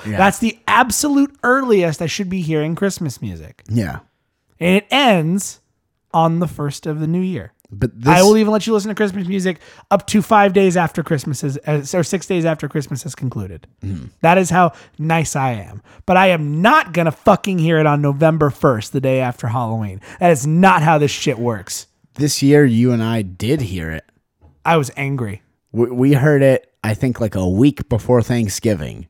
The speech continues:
Speaker 1: or so. In a
Speaker 2: I heard,
Speaker 1: parking
Speaker 2: no, I heard it even earlier than that.
Speaker 1: Really?
Speaker 2: I remember hearing it, like,
Speaker 1: 'Cause we went to that Target. And
Speaker 2: I,
Speaker 1: there
Speaker 2: I, that
Speaker 1: was
Speaker 2: was well before Thanksgiving. That was,
Speaker 1: Yeah.
Speaker 2: like, two weeks
Speaker 1: Oh,
Speaker 2: before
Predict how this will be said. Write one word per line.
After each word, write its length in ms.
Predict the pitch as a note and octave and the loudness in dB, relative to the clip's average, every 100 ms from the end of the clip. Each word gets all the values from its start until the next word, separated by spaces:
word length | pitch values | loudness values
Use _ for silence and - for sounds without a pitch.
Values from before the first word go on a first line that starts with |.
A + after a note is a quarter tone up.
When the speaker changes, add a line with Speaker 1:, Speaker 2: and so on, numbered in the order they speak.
| _ _ _ _ _ | _ _ _ _ _
Speaker 1:
or 140 | - F#2+ | -6 -4
so. 380 | - F#2 C2+ | -4 -4 -6
In 180 | A1+ - | -8 0
a 20 | |
Speaker 2:
I 80 | A3+ | 4
heard, 80 | A#3+ | 6
Speaker 1:
parking 140 | B3 A3 | 4 2
Speaker 2:
no, 120 | G#3 | 0
I 160 | G3 B3+ | 2 0
heard 220 | C#4 B3+ | -2 -4
it 40 | |
even 220 | A#3 A3 | -2 -2
earlier 240 | A3 G#3+ G3+ | 0 2 2
than 140 | E3+ | 2
that. 260 | G#3 F#3+ - - | 2 2 0 -4
Speaker 1:
Really? 200 | A2+ - | 2 4
Speaker 2:
I 100 | A#3 | 4
remember 320 | C4 A#3+ G#3+ | 4 2 2
hearing 340 | F#3+ G#3 G3 | 4 2 2
it, 120 | F#3 | -2
like, 220 | F3+ E3 D3 | 2 2 4
Speaker 1:
'Cause 140 | C3+ | 4
we 120 | D#3+ | 4
went 200 | G3 F3+ | 4 0
to 100 | F3+ | 0
that 220 | D#3 - | 2 0
Target. 540 | - F#3 G#3 B2+ F#2+ - | -2 -4 -2 -4 -6 0
And 80 | G3 | 4
Speaker 2:
I, 80 | G#3 | 4
Speaker 1:
there 120 | G3 | 4
Speaker 2:
I, 140 | G3 | 4
that 140 | G#3+ A#3 | 6 4
Speaker 1:
was 140 | G3 | 4
Speaker 2:
was 60 | D3 | 2
well 180 | F3+ G3+ | 4 4
before 300 | F#3 F3+ D3+ | 4 2 2
Thanksgiving. 540 | D3+ C3+ - G3+ E3+ | 0 -2 2 2 2
That 100 | E3 | 0
was, 100 | G3 | 2
Speaker 1:
Yeah. 60 | E3+ | 2
Speaker 2:
like, 160 | C#3+ | 0
two 220 | - A#3+ D4 | 0 4 4
weeks 220 | G3 C3+ | 2 6
Speaker 1:
Oh, 120 | |
Speaker 2:
before 60 | D#3 | 6